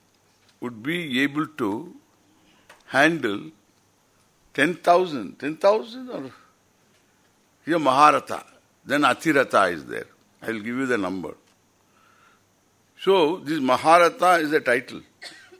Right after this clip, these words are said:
One person in one Ratha,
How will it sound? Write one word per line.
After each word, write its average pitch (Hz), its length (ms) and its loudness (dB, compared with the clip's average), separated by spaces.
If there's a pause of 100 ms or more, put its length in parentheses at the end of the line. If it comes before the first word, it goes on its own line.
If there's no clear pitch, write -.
(1300)
One 160 420 0
person - 540 -2 (1500)
in 113 240 -2
one 180 240 2
Ratha, 147 500 0